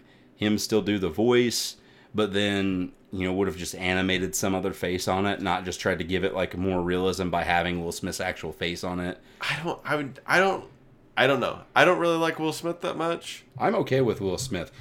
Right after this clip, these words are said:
Speaker 1: and I'm okay with him doing the voice for it, but just seeing his face tied to it,
Speaker 2: Yeah.
Speaker 1: it just, just,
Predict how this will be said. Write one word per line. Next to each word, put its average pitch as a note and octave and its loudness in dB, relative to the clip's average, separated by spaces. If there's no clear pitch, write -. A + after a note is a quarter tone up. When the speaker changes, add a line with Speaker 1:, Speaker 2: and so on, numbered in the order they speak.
Speaker 1:
and G2+ 0
I'm A2 6
okay G#2 2
with G2 2
him G2 0
doing A2 2
the G2 2
voice F2 -2
for E2+ -8
it, - -14
but F#2+ -6
just F2+ -6
seeing A#2 4
his G2 -2
face F#2 -2
tied G2 -2
to C#3 0
it, C#3+ 4
Speaker 2:
Yeah. E2 -2
Speaker 1:
it G#2+ 2
just, G#2+ 0
just, - -4